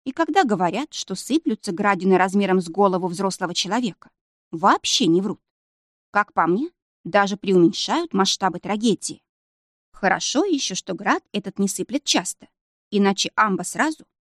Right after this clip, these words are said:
и без вариантов. Но и редких попаданий хватало, чтобы всякий раз прощаться с жизнью.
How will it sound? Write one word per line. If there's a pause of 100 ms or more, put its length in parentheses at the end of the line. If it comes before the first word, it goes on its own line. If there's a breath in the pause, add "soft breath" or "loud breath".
и
без
вариантов. (680)
Но
и
редких
попаданий
хватало, (360)
чтобы
всякий
раз
прощаться
с
жизнью.